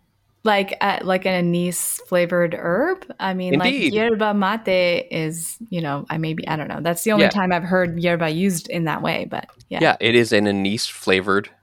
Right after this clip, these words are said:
Speaker 2: So the, the, it has a very strong smell of anise. And so,
Speaker 1: Oh.
Speaker 2: uh,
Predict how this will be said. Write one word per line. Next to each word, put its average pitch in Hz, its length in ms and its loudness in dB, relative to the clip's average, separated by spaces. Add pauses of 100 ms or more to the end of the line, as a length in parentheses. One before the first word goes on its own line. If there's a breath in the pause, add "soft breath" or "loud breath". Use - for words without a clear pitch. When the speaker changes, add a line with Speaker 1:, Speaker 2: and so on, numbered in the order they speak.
(100)
Speaker 2:
So - 160 0
the, 101 220 2
the, 95 200 -2
it 107 80 -4
has 113 140 -2
a 117 60 2
very 156 260 2
strong 110 400 2
smell 107 340 2
of 90 100 0
anise. 117 420 0 (380 soft breath)
And 90 180 -2
so, - 320 2
Speaker 1:
Oh. - 60 -2
Speaker 2:
uh, - 60 -6